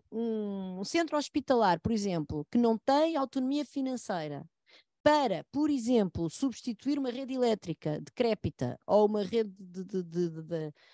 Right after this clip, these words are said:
de ventilação, qualquer coisa decrépita, que até gerava poupanças, não é? Ah, isso é má despesa pública. Nós termos carros da polícia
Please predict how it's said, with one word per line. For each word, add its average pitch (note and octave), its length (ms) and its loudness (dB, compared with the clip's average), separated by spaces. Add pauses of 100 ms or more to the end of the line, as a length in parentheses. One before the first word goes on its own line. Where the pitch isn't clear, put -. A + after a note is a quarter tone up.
(140)
de D3+ 100 -12
ventilação, G3+ 720 4 (140)
qualquer C4 260 2
coisa B3+ 240 -4
decrépita, A3 460 -2
que E4 140 0
até G4+ 340 4
gerava B3+ 640 0
poupanças, F#3+ 960 -4 (240)
não F3+ 160 -2
é? F#3 200 0 (640)
Ah, G#3 160 0
isso C#4+ 260 4
é F4+ 60 6
má E4+ 160 2
despesa F4+ 340 2
pública. C4+ 460 4
Nós B3 220 -2
termos E4+ 260 2
carros D4 300 2
da C#4 100 2
polícia D4 360 2